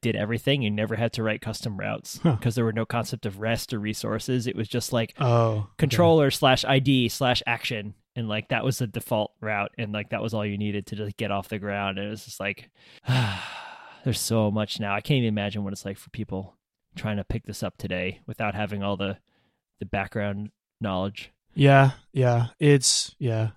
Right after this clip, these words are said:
Speaker 2: it seems like a lot. Uh, but people, I think people are managing. I mean, there's also a lot, I think, I feel like these days there's a lot more documentation and, and resources available to pick that stuff up, even though there is more stuff that you have to pick up. So, I don't know. I, I go both ways on it.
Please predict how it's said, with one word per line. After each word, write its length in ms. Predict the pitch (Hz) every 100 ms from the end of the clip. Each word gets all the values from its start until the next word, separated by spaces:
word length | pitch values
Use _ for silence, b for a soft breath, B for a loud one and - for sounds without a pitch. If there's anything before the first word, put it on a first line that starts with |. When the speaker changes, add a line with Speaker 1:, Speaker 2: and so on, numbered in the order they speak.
| _ -
Speaker 2:
it 60 | 127
seems 280 | 131 117
like 140 | 113 127
a 60 |
lot. 360 | 110 110 110 - b b b b b -
Uh, 300 | 196 202 196
but 260 | 220 226
people, 180 | 233 240
I 100 | 190
think 180 | 226 214
people 200 | 190 156
are 80 | 131
managing. 480 | 131 139 127 131
I 40 | 135
mean, 140 | 139
there's 180 | 143 135
also 320 | 143 143 147
a 40 | 131
lot, 320 | 127 123 127
I 40 |
think, 260 | - 139 - -
I 40 | 127
feel 180 | 143
like 100 | 131
these 180 | 131 120
days 160 | 123 120
there's 160 | 120
a 40 | 120
lot 140 | 120
more 120 | 120
documentation 760 | 117 117 113 110 - 113 107 110
and, 160 | 107 107
and 180 | 117 107
resources 600 | 107 120 113 127 120 -
available 600 | 120 120 120 123 127 - _ _ _ -
to 60 |
pick 180 | - 117
that 140 | 127
stuff 240 | - 135 147
up, 180 | 139 123
even 200 | 120 117
though 60 |
there 220 | 110 113
is 120 | 110 117
more 140 | 110
stuff 260 | - 110 -
that 100 | 113
you 100 | 127
have 160 | 110
to 80 | 113
pick 200 | 113 117
up. 200 | 131 131 b b b b -
So, 480 | - 113 107 104 107 _ _ - 127
I 100 | 131
don't 140 | 120
know. 160 | 107 -
I, 280 | 131 156 156
I 40 |
go 140 | 165 156
both 220 | 131 113
ways 240 | 110 107
on 160 | 104 104
it. 160 | 110